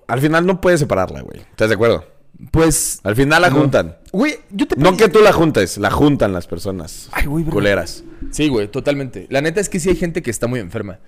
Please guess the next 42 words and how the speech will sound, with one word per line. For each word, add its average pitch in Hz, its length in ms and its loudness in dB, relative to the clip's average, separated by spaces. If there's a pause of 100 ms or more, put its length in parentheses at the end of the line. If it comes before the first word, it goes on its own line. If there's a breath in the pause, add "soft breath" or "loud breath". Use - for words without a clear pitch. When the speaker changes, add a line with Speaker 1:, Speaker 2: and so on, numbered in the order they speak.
(140)
Speaker 2:
Justamente 226 420 -2
te 208 80 -2
iba 208 80 2
a 185 40 -6
comentar 123 380 -2
eso, 123 160 -4
güey. 95 180 -6 (220 soft breath)
El 143 140 -2
otro 185 160 -2
día 208 80 2
estaba 196 220 -2
escuchando 139 420 -4
el 139 60 -2
podcast 135 500 -4
de 113 160 -4
Franco 143 600 -2
Escamilla, 143 800 -2
creo 123 200 0
que 127 160 -2
es - 160 -2
con, 131 340 -4
oh, 143 100 0
no, 190 120 2
no, 190 100 2
no, 185 140 2
el 160 80 0
de 147 100 2
Roberto 165 340 0
Martínez, 120 480 -6
güey, 90 160 -10
con 104 160 -12
Jacobo 107 380 -4
Wong. 92 220 -8 (120)
Speaker 1:
Ujú. 143 380 -8
Speaker 2:
El 113 140 -2
de 104 100 -2
Cosas, 123 380 -6
justamente 131 480 -4
hablando 120 220 -4
de 101 40 -2
Jacobo 107 320 -4
Wong. 127 200 -4